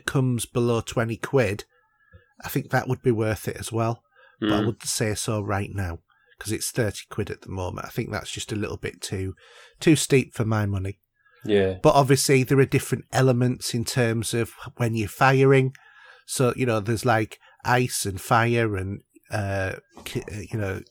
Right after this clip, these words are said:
Speaker 1: kinetic weapons, and you can get other ones, and you need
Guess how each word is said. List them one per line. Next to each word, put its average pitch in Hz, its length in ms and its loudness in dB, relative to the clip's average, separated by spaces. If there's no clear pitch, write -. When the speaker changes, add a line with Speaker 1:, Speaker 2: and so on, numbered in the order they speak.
Speaker 1:
kinetic - 540 -4
weapons, 113 680 0
and 104 180 -6
you 120 100 -2
can - 180 -8
get 123 200 0
other 123 200 2
ones, 101 360 -4
and 120 80 -2
you 123 80 2
need 135 400 2